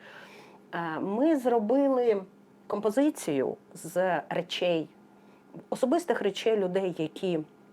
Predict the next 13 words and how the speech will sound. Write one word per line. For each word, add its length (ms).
е, 340
залишились, 800
е, 320
на 260
вокзалі, 580
е, 280
з 280
фотографій, 640
які 320
ми 160
мали, 480
з 160
ф-, 200